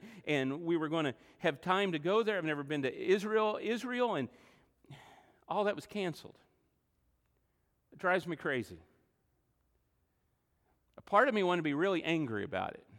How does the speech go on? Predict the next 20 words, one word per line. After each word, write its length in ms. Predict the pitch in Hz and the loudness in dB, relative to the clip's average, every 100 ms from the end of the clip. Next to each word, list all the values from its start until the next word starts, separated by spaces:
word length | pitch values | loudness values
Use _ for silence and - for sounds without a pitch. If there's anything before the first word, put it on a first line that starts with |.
| _ _ _ _ _ _ _ _ _ _ _ _ _ _ _ _ _ _ _ _ | _ _ _ _ _ _ _ _ _ _ _ _ _ _ _ _ _ _ _ _
But 100 | 165 | 0
instead, 600 | 170 - - 208 170 165 123 - - - - | 0 0 -2 2 2 0 -4 -16 -20 -20 -12
I 40 | |
decided 460 | 151 - 170 170 165 | -10 -2 2 2 2
one 180 | 160 165 | -2 0
day 180 | 160 156 | 2 0
to 60 | |
thank 340 | 127 156 190 156 | -2 -2 -2 -2
God 400 | 110 98 117 131 - _ _ _ _ _ _ _ _ | -2 0 -4 -6 -16 _ _ _ _ _ _ _ _
for 140 | - 143 | -6 0
all 220 | 131 175 | 2 2
the 100 | 196 | 0
places 460 | - 180 170 - 131 | -2 -2 -2 -4 -2
I've 220 | 110 110 | -2 -2
been, 320 | 117 98 85 - _ _ _ _ _ _ _ _ - _ _ _ _ _ _ _ | -4 -4 -8 -16 _ _ _ _ _ _ _ _ -20 _ _ _ _ _ _ _
and 160 | - 135 | -4 -2
hopefully, 720 | 135 262 277 - 120 147 190 - - _ _ _ _ _ _ | 0 0 0 -6 -2 -2 -2 -8 -20 _ _ _ _ _ _
all 200 | 139 208 | 2 2
the 100 | 233 | 2
places 480 | - 190 196 - 175 | -4 -2 -2 -4 -8